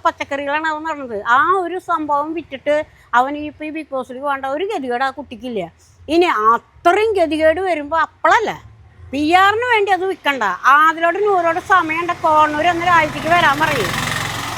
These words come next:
അവൾക്ക് വിശുദ്ധമായി ഞങ്ങൾ കാണിച്ചു കൊടുക്കാം. അവരെ പാടം, നിലം, അവരെ വീടൊക്കെ കാണിച്ചു കൊടുക്കാം. വെറുതെ എങ്ങനെ, ഏ, ഗെയിം കളിക്കുമ്പോ നമ്മൾ ശ്രദ്ധിക്കേണ്ട കാര്യം, നമ്മൾ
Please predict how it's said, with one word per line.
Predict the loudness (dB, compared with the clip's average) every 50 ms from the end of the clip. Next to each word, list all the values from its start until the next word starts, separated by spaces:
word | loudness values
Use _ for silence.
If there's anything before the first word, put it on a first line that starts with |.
| -10 -12 -12 -14 -14 -14 -16 -16 -18 -6 0
അവൾക്ക് | 0 0 2 2
വിശുദ്ധമായി | 0 0 -2 -2 -6 0 0 2 4 4 2 2 2
ഞങ്ങൾ | 0 0 -2 -2 0
കാണിച്ചു | 0 2 2 2 0 -2 -4
കൊടുക്കാം. | -4 -4 0 -2 -2 -2 -2 -2 0
അവരെ | 0 2 2 0
പാടം, | 0 2 4 6 6 6 6 4 4 2 0 -2 -2 -2
നിലം, | -2 -2 0 0 0 0 0 -2 -6 -16 _ _ _ 0
അവരെ | 2 2 2
വീടൊക്കെ | 0 0 -4 -4 -4 -6 -4 -4 -4 -6 -4 _ -4
കാണിച്ചു | -4 -4 -4 -4 -6 -8
കൊടുക്കാം. | -10 -10 -12 -14 -16 _ _ _ _ _ _ _ _ _ _ _ _ _ _ _ _ 2 2 2 0 -2 -4 -4 2
വെറുതെ | 4 4 4 4 2 0 0
എങ്ങനെ, | 0 0 -4 -4 -4 -6
ഏ, | -8 -8 -8 -6 -6 -6 -6 -8 -4
ഗെയിം | 0 0 0 0 0 -2 -2 -2
കളിക്കുമ്പോ | -2 -2 -4 -10 -10 -6 -2 -2 -2 -2 -2 -6 _ _ _ _ _ _ _ _ -2
നമ്മൾ | -2 -2 0 -2
ശ്രദ്ധിക്കേണ്ട | -6 -6 -6 -8 -8 -8 -12 -12 -8 -8
കാര്യം, | -6 -2 -2 -2 -2 -2 -6 -6
നമ്മൾ | -8 -8 -8 -8 -10